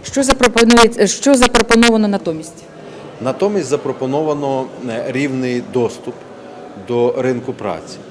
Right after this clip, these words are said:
Speaker 2: Законопроект ухвалений про, е, центр зайнятості,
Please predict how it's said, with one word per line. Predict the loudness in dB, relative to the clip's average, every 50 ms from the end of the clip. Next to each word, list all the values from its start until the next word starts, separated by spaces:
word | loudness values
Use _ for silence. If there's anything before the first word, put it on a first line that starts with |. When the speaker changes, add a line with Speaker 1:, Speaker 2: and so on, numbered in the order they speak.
| -20 -20 -20 -20 -20 -20 -18 -12
Speaker 2:
Законопроект | -6 -6 -6 -4 -4 -6 -6 -4 -4 -2 -2 -2 -2 -4 -8
ухвалений | -10 -8 -4 -2 -2 0 -2 -2 -4 -4 -6 -6 -8 -10 -10 -6
про, | -4 -2 0 0 2 0 0 -2 -2 -6 -8 -8
е, | -8 -8
центр | -8 -6 -6 -6 -6 -6 -8 -8
зайнятості, | -4 -2 -2 -2 -2 -4 -8 -10 -10 -12 -14 -14 -14 -14 -14